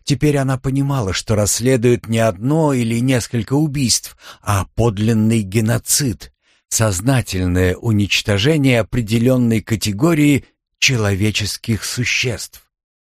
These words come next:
Ивана стала искать взглядом другую дверь, но ее не было. Тогда она вернулась обратно в коридор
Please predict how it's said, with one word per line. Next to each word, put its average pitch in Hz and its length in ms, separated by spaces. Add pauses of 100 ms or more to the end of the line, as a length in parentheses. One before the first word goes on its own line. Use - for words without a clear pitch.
(1000)
Ивана 82 380
стала 80 380
искать 85 340
взглядом 87 640
другую 95 460
дверь, 127 400 (180)
но 107 180
ее 95 400
не 95 220
было. 67 300 (580)
Тогда 82 440
она 82 280
вернулась 82 520
обратно 95 400
в - 80
коридор 101 480